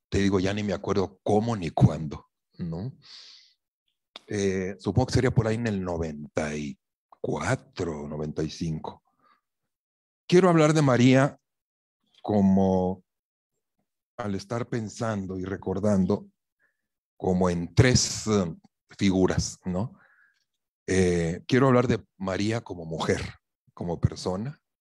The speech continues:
lo que a mí me impactó y recuerdo de María como mujer en su identidad, ¿no? Y me acuerdo que una de las,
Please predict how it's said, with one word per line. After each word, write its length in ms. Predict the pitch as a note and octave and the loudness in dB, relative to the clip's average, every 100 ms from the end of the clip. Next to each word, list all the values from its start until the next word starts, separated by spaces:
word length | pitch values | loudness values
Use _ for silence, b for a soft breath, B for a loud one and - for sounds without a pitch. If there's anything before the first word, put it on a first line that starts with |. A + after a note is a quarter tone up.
| _ _ _ _ _ _ _ _ - | _ _ _ _ _ _ _ _ -14
lo 300 | G2 F#2 - | -8 -8 -8
que 140 | F2+ | -8
a 60 | E2 | -4
mí 200 | F#2+ F#2+ | -2 0
me 140 | G2+ | 0
impactó 440 | G2 G2+ - - | -2 -6 -8 -4
y 60 | F#2 | -4
recuerdo 480 | F#2+ F2+ F#2 F2+ F#2+ | -4 -4 -2 0 0
de 60 | |
María 320 | E2 E2 F#2 F2+ | -2 -4 -4 -2
como 300 | G#2+ G#2 F#2+ | -2 -2 -2
mujer 460 | D#2+ - E2+ - _ _ _ _ - | 0 0 -2 -4 _ _ _ _ -2
en 140 | F#2 | 0
su 120 | - | 2
identidad, 500 | F2 F2 E2 F2 D2+ | 2 2 2 0 0
¿no? 300 | D2+ G2+ C3+ _ _ _ _ _ _ _ _ _ _ _ _ _ _ - - _ | -6 -8 -10 _ _ _ _ _ _ _ _ _ _ _ _ _ _ -18 -18 _
Y 680 | G#2+ B2+ A#2+ A#2+ A#2+ B2 - _ _ _ _ _ _ _ _ _ - | 0 4 6 6 4 2 -4 _ _ _ _ _ _ _ _ _ 0
me 140 | A#2 | 2
acuerdo 580 | A#2+ - F#3 G3+ G3 F#3+ | 2 4 4 6 4 4
que 100 | C#3 | 4
una 220 | C#3+ E3 | 4 4
de 120 | D#3 | 2
las, 500 | C3 G2+ - - - | 0 -2 -8 -20 -20